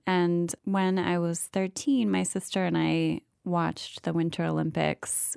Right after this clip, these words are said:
religiously. For whatever reason, it just struck us at that age that we had to do that. And there were some figure skaters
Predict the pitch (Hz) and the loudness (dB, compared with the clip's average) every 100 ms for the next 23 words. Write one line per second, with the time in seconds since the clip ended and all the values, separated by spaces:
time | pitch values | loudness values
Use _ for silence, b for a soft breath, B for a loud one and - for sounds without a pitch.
0 | - 170 175 165 170 160 165 - - 170 | -6 -2 0 0 0 -2 -4 -4 -4 -4
1 | - 165 170 165 156 147 151 156 151 147 | -4 -2 0 0 -2 -2 -2 -2 -4 -4
2 | 160 - - 160 151 147 165 - 160 160 | -6 -8 -4 -2 -2 -4 -4 -6 -6 -4
3 | 147 - - - - - - 156 165 151 | -4 -4 -4 -6 -6 -6 -4 -2 -4 -4
4 | 185 - 160 165 165 - 170 180 - _ | -8 -4 -4 -2 -2 -2 -2 -4 -6 _
5 | - 170 160 - 170 160 151 - - 202 | -6 -2 -2 0 0 0 -2 -6 -6 -2
6 | 185 175 170 - 156 143 - - - - | 0 -2 -2 -4 -2 0 -2 -2 -4 -6